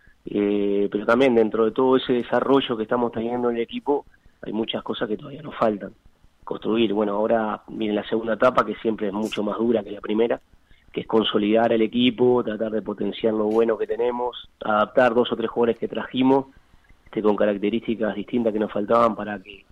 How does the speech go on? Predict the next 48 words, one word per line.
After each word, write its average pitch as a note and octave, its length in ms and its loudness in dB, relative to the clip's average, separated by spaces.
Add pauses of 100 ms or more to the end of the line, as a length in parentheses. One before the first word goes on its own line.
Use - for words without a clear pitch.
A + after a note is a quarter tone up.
(120)
que - 140 -8 (100)
siga C#3 260 6
eso B2+ 260 2
que, A2 220 -2
que A2 120 -2
el G#2+ 60 -2
equipo A2 280 -2
estaba A#2 220 2
haciendo A2+ 320 0
bien B2 140 2
y A#2 40 2
po-, A2+ 140 -6
intentar G2+ 520 -4
potenciarlo, A2 760 -4 (640)
para G#2+ 240 2
que A2 80 2
en A2+ 60 6
el A2+ 80 6
clausura B2+ 580 2
se A2+ 80 -2
pueda A2+ 220 -2
hacer A2+ 400 -2
algo A#2 240 -4
similar A#2 720 -2
o A2+ 80 -12
incluso G#2+ 340 -6
mejorarlo A#2 520 2
cuando G#2 200 -2
los G#2 80 -4
clausuras A2+ 380 -6
son G#2+ 140 -6
mucho G#2+ 240 -6
más G#2 180 -8
cerrados. A2+ 400 2 (100)
Así A2 160 -8
que G#2+ 160 -6 (640)
hoy A2+ 120 2
tenemos A#2 300 2
un A2 80 0
desafío, G#2 720 -2 (160)
este, G2 680 -8
más A#2 240 0
importante A#2+ 560 0
del G#2+ 300 0
que F#2+ 180 -12
nos F#2+ 160 -6
encontramos G#2 400 -2
cuando G2 180 -4